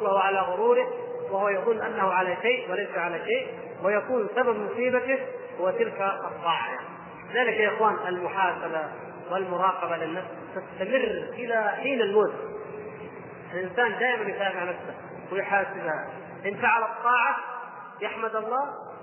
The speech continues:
ويخشى أنها لم تقبل منه، ويخاف على، على نفسه من، من، من، لا يأخذه العجب والكبر والغرور من جهتها.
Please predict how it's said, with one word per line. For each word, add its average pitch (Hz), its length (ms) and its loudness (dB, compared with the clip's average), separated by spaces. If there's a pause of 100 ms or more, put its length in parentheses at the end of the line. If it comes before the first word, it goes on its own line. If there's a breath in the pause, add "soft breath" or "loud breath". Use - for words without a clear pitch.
ويخشى 233 320 -2
أنها 233 200 2
لم 233 160 0
تقبل 233 400 -4
منه، 269 280 0 (440)
ويخاف 247 400 4
على، 208 300 0
على 214 200 2
نفسه 262 380 -2 (360)
من، 180 40 -8
من، 196 440 -4
من، 190 220 -6
لا 208 60 0
يأخذه 214 300 -2
العجب 196 380 -2
والكبر 208 420 -2 (100)
والغرور 190 420 2
من 196 280 -4
جهتها. 180 400 -2